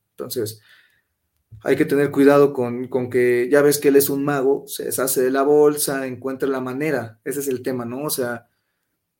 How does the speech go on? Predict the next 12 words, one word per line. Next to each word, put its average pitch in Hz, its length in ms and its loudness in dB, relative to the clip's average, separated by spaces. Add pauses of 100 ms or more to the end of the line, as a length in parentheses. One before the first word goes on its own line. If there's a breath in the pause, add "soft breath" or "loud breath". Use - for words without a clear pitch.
(280)
la, 131 280 -2
la 143 120 -2
defensa 143 400 0
va 147 100 2
a 147 40 -2
tener 147 240 -4
que 151 80 -6
encontrar 135 380 -4
la 139 120 0
forma 139 340 -4
de 127 60 -6
incomodarlo 123 800 -4